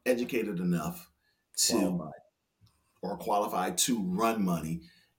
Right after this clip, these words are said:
Speaker 1: hold certain titles. Um, I actually had a conversation with a lady yesterday, um, that was sharing a little bit of that as well. So I'm always curious when you walk into the room,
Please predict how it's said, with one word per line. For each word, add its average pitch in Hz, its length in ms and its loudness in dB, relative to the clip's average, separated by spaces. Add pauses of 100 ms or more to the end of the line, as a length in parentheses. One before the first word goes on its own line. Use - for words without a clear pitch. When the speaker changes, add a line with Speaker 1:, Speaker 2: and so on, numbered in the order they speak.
Speaker 1:
hold 151 380 12
certain 113 600 0
titles. - 920 -2
Um, 82 300 -4
I 101 140 -2
actually 113 220 -2
had 92 80 -2
a 87 80 -6
conversation 98 520 -2
with 92 100 -4
a 87 100 -8
lady 87 280 0
yesterday, 80 600 -2 (480)
um, 85 220 0
that - 200 -6
was 87 340 0
sharing 98 360 0
a 90 60 -2
little 92 200 -2
bit 87 220 2 (100)
of 85 300 -2 (140)
that 80 220 -2
as - 160 -10
well. 85 260 -4
So 82 360 -2 (260)
I'm 104 100 0
always 110 240 4
curious 107 400 2
when 95 100 -2
you 90 120 4
walk 101 260 0
into 95 220 -6
the 90 100 0
room, 92 400 -2